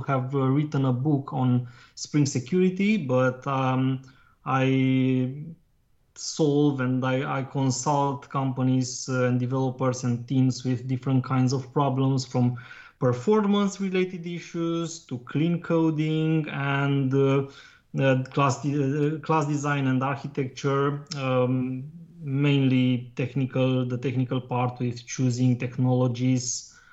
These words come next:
from the Java ecosystem, depending on the kind of applications they have, and of course security. Why,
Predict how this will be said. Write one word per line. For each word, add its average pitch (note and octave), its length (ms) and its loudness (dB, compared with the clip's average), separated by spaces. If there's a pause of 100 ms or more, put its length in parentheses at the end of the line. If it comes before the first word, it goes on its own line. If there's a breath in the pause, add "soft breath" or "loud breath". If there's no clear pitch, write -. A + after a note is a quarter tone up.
(140)
from C#3 240 2
the C#3 80 4
Java C#3 360 0
ecosystem, C3 640 -4
depending B2 540 0
on A#2+ 180 -2
the A2+ 160 -4 (380)
kind B2 460 2
of A#2 180 -4
applications C3+ 800 -2
they C#3 140 -2
have, B2 500 -4 (380 loud breath)
and A#3 80 4
of F#3+ 160 2
course D3+ 260 0
security. B2+ 520 -4
Why, B2+ 320 -2